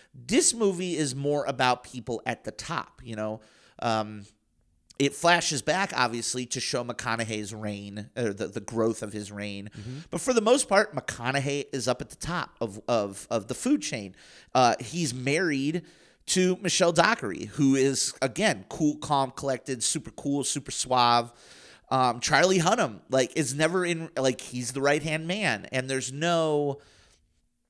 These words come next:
Speaker 1: like, there's no tomfoolery between them. You know, he's a loyal right-hand man. Um, even Colin Farrell, all these guys are playing guys who are, for the most part, good at what they do and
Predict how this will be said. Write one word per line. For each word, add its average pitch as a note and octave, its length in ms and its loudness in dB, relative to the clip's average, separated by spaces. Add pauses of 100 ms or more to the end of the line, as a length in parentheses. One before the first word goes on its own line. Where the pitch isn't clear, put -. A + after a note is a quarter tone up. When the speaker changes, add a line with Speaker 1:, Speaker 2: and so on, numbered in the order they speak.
(480)
Speaker 1:
like, B2 220 0 (580)
there's C3+ 240 0
no D#3+ 180 -2
tomfoolery C#3+ 760 0
between G2+ 460 -10
them. - 260 -16 (200)
You A#2+ 100 -10
know, A2 80 -6
he's A#2+ 140 -6
a B2 60 2
loyal B2+ 460 8
right-hand A2+ 480 -2
man. F#2 320 -12 (640)
Um, A#2 480 4
even F#3+ 300 -2
Colin F#3+ 320 0
Farrell, D3+ 200 -2
all G3+ 160 8
these C4+ 240 0
guys G3+ 400 4
are D#3+ 60 -2
playing F#3+ 400 -6
guys D3 560 -2
who C#3 300 -4
are, C#3+ 180 2
for A#3+ 320 4
the F4+ 100 -2
most F3+ 400 2
part, C3+ 520 -4
good A3 220 2
at B3+ 180 0
what E3 220 -4
they E3+ 160 -6
do B2 640 -4 (400)
and D3+ 180 0